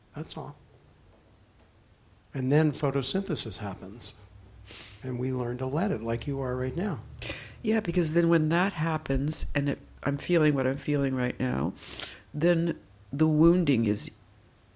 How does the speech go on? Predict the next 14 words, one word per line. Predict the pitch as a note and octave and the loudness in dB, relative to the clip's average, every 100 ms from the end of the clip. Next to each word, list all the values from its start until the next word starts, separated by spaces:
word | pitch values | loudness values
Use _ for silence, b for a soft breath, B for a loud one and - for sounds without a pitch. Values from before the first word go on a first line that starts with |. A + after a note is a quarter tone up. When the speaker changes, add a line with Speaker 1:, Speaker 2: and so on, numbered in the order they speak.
| - | 4
Speaker 2:
any | F3 G#3+ | 6 6
wounding | C#3 A#2 - - | 6 4 2 -2
is, | - - - | -4 -6 -6
it's | C#3+ | 0
like, | D3+ C#3 - | 2 2 0
it's | D3 D#3+ | -4 0
not | D#3+ | 2
even | D3 C3+ | 4 2
in | B2+ | 0
my | A#2 | 0
cells | A2+ C#3 C3+ B2+ | 0 4 4 4
anymore | A2+ C2 C2+ C2 | 0 -2 -2 0
right | D2+ - | 0 0
now. | C#2 | -4